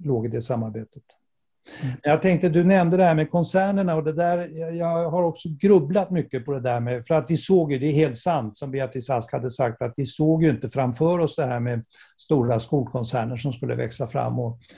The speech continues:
Speaker 1: få en dominerande ställning på, på marknaden. Eh,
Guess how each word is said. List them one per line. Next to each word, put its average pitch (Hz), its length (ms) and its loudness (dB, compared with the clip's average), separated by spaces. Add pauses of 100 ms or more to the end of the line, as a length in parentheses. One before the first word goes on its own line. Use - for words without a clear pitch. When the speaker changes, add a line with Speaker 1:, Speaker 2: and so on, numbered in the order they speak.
(220)
Speaker 1:
få 135 120 2
en 120 100 2
dominerande 127 720 2
ställning 117 480 -2
på, 127 180 -6
på 127 120 -8
marknaden. 120 640 -4 (840)
Eh, 143 260 0